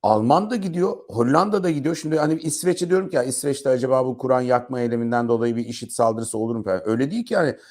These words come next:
Hani hepsi gidiyor, kapatıyor ve hepsi aynı uyarıyı yapıyor. Şimdi biz misilleme olarak diyoruz ki, "Siz de Avrupa'ya gitmeyin."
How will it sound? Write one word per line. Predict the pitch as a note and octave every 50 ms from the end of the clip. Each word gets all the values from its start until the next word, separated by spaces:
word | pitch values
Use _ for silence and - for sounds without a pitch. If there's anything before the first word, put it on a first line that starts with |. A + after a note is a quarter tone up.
| - _ _ _ -
Hani | A2+ A2+ G2
hepsi | G2 D3+ - - - - - A#3+ F3+
gidiyor, | D#3 B2 A#2 A2 G2 -
kapatıyor | - A#2 - - - - - G2 F2 D#2+ D2+ - -
ve | C3+ D3
hepsi | F3 F#3+ G3 - G#3+
aynı | F#3+ F#3 F#3+ G3 F#3+
uyarıyı | F#3 E3+ D#3 D#3 D#3 D3+ E3 F3
yapıyor. | E3 D3 G#2+ - G#2 F#2+
Şimdi | A2+ B2 C3 C3+ D#3
biz | E3+ D#3+
misilleme | F3 E3+ D3+ - F3+ F3 F3+ F3+ F#3
olarak | F#3 F3+ F3 F3 E3+ E3+ -
diyoruz | F#3 G3 F#3 F#3+
ki, | - C#3+ A2 - _ _ _ _ _ _ _ -
"Siz | - - G3+ G#3+ F3+ D#3+
de | F#3 G3+
Avrupa'ya | - E3+ E3+ F#3+ F#3+ F#3 F#3 E3 D3 C3
gitmeyin." | G#2+ G#2 - - - G#2 F#2+ E2+ D#2+ -